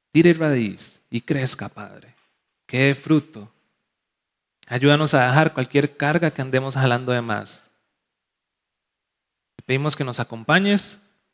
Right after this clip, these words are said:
que siempre el Espíritu Santo sea el que tome control y se mueva con libertad.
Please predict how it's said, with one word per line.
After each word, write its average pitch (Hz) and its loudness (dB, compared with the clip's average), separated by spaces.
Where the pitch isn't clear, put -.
que - -12
siempre 127 0
el 117 -2
Espíritu 147 -2
Santo 147 -2
sea 139 0
el 139 0
que 135 -2
tome 143 -8
control 147 0
y 139 -6
se 120 -10
mueva 123 -6
con 139 -6
libertad. 127 0